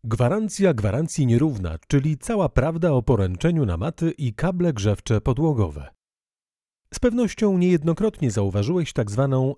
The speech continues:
licytację na oferowane przez sprzedawców mat grzewczych okresy gwarancyjne. Czy jednak dziesięcioletnia gwarancja zawsze jest gorsza od tej dożywotniej? Czy prócz gwarancji powinniśmy zwrócić uwagę na coś jeszcze, kupując tego rodzaju produkt?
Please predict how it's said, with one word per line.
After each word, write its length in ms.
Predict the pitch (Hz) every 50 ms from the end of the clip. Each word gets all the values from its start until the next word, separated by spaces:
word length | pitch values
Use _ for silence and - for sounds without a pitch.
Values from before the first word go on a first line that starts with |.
| -
licytację 680 | 123 123 139 - - 123 - - 131 - - 170 156 139
na 260 | 135 131 123 123 131 -
oferowane 560 | - 143 117 - 123 113 110 139 156 151 143 -
przez 200 | - 139 127 -
sprzedawców 600 | - - - 117 104 123 135 - - 135 101 -
mat 180 | 117 117 98 98
grzewczych 520 | 92 - 120 123 - - - 117 - - - -
okresy 420 | 147 - - 117 107 - - 113
gwarancyjne. 680 | 101 107 113 110 113 113 - - 143 104 82 71 69 - _ _ _ _ _ _ _ _ _ _ _ _ _ _
Czy 140 | - - 101
jednak 320 | 95 107 110 113 117 104 98
dziesięcioletnia 720 | 107 107 - 135 139 147 - 120 139 170 - - 180 151
gwarancja 520 | 110 101 104 107 147 180 170 - 180 151
zawsze 300 | 98 110 147 - - 196
jest 180 | 180 139 101 98
gorsza 380 | 92 127 160 165 - - 180 175
od 160 | 156 - -
tej 160 | - 135 117
dożywotniej? 800 | 107 123 110 101 113 98 92 87 - - 117 135 165 175 165 _ _ _ _ _ _ _ _ _ _ _ _ _ _ _
Czy 140 | - 277 262
prócz 260 | - 254 247 202 139
gwarancji 600 | 117 113 151 185 175 156 120 101 92 - - 123 107
powinniśmy 680 | - 123 107 147 190 190 185 185 165 - - 165 120
zwrócić 400 | 101 117 156 160 - 180 - -
uwagę 320 | 135 104 113 110 113 120
na 100 | 117 120
coś 220 | - - 120 92 104
jeszcze, 340 | 90 82 - - - 143 -
kupując 540 | - 117 - - 113 110 110 110 104 -
tego 220 | - 135 123 135 151
rodzaju 380 | 156 143 117 127 127 135 143
produkt? 500 | 131 - 113 90 87 90 85 - - -